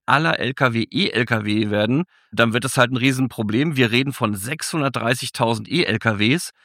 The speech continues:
Und das in einer Zeit, wo zwanzigtausend Parkplätze für L K Ws auf Autobahnen fehlen.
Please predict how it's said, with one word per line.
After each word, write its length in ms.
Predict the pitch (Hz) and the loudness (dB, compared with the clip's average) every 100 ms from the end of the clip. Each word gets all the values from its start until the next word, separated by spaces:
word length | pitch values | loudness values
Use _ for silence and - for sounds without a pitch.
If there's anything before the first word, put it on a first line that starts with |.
| _ | _
Und 180 | - 113 | 0 2
das 180 | 131 - | 4 2
in 220 | - 113 | -2 0
einer 260 | - 113 110 | 2 0 0
Zeit, 400 | - 113 156 139 | -4 -4 -4 -4
wo 200 | 123 143 - | -2 -4 -4
zwanzigtausend 920 | - 139 139 - 147 - 127 143 143 147 | 0 4 4 2 -4 0 0 2 0 0
Parkplätze 580 | 131 - 139 135 - | 0 0 -4 -4 -6
für 180 | 131 - | -4 0
L 120 | 107 | 0
K 140 | 127 127 | 0 -2
Ws 120 | 123 | -2
auf 140 | 127 | -2
Autobahnen 560 | - 175 185 113 107 104 | -2 -2 0 0 0 -2
fehlen. 440 | - 110 104 98 | -6 -6 -4 -8